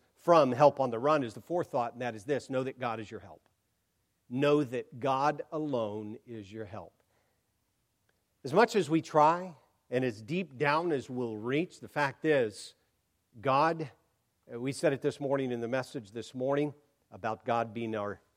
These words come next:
deliverer, and God wanting to direct, and then God wanting to display.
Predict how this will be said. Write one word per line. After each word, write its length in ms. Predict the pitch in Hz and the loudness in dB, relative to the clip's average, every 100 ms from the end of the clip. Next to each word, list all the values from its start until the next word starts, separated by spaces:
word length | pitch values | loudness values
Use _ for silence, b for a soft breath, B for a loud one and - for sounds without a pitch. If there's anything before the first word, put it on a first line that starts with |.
| 123 101 | -20 -10
deliverer, 720 | 117 113 123 120 139 170 185 _ _ _ _ _ _ _ _ - | -6 0 0 0 -2 -2 -8 _ _ _ _ _ _ _ _ -14
and 220 | 104 104 | -10 -6
God 280 | 117 117 113 | -2 -2 -2
wanting 420 | 113 117 113 113 | -4 -2 -2 -6
to 200 | - 117 | -8 -10
direct, 580 | 107 110 117 135 160 - | -8 -4 0 0 0 -8
and 160 | 113 104 | -10 -8
then 180 | 104 | -8
God 260 | 95 110 104 | -6 -6 -4
wanting 380 | 104 113 110 104 | -6 -6 -6 -10
to 120 | 120 | -14
display. 800 | 98 117 123 - 131 127 151 | -8 -6 -6 -6 -2 -2 -2